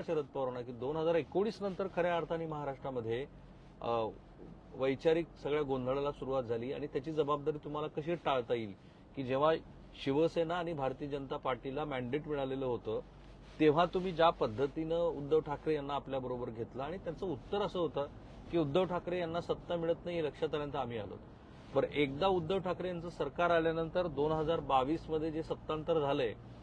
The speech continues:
त्याच्यानंतर तर भारतीय जनता पार्टीच्या राजकारणाचा जो काही भाव राहिलेला आहे, त्या भावामध्ये राजकीय विचार, अ, ज्याला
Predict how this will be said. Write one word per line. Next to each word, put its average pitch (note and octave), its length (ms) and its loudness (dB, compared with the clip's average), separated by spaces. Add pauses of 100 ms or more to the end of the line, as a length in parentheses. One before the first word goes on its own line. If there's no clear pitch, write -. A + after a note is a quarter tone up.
(240)
त्याच्यानंतर F#3+ 640 6
तर G#3 260 2 (280)
भारतीय D3 300 0
जनता E3 340 0
पार्टीच्या D#3 440 -2
राजकारणाचा D#3 680 -2
जो D3 140 -2
काही D#3+ 280 4 (600)
भाव F3+ 360 12
राहिलेला C#3+ 440 2
आहे, A#2+ 100 -2
त्या C#3+ 160 -4
भावामध्ये C#3 680 0
राजकीय B2 500 -2
विचार, A#2+ 440 2 (880)
अ, B2 300 2 (220)
ज्याला D3 420 2